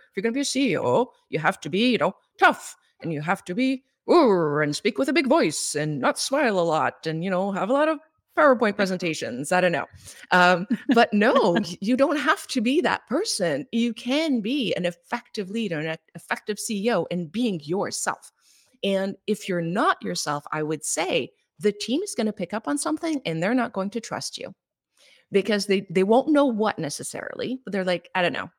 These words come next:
Speaker 1: there's something here that's not jiving."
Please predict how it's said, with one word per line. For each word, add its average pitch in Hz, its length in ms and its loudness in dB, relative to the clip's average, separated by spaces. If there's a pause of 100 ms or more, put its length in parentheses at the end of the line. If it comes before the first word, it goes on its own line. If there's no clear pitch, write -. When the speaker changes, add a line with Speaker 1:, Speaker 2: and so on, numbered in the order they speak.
Speaker 1:
there's 180 220 -2
something 247 420 0
here 170 680 0
that's - 640 -6
not 175 280 0
jiving." 131 500 -4